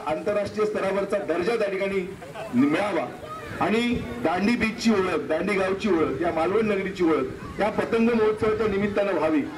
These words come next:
अशा प्रकारचा खऱ्या अर्थानं विचार व्यक्त केला. आज पर्यटक या मालवणमध्ये येत असताना जवळजवळ लाखो पर्यटक देशातनं, राज्यातनं आणि विदेशातनं या ठिकाणी येतात आणि मालवणच्या संपूर्ण निसर्ग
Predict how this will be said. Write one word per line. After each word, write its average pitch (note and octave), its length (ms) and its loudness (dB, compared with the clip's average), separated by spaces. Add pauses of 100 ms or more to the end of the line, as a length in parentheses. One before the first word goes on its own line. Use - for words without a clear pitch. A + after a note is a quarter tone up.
(180)
अशा G3+ 160 -2
प्रकारचा F#3+ 440 -2
खऱ्या E3+ 260 -2
अर्थानं F#3+ 260 -2
विचार D3+ 300 2
व्यक्त C#3+ 300 0
केला. A#2 220 0 (640)
आज G#3+ 200 0
पर्यटक A3 400 2
या A3+ 360 0 (600)
मालवणमध्ये G#3+ 640 2
येत - 140 0
असताना C#3 380 0 (400)
जवळजवळ G#3 400 2
लाखो F#3+ 240 0
पर्यटक G#3+ 420 0
देशातनं, G#3 540 0
राज्यातनं G3+ 600 0 (360)
आणि F#3 140 0
विदेशातनं F#3 540 -2
या F3 100 2
ठिकाणी E3 320 -2
येतात D3+ 240 0 (600)
आणि F#3+ 100 2
मालवणच्या G#3+ 580 0
संपूर्ण A3 520 0
निसर्ग G#3+ 340 0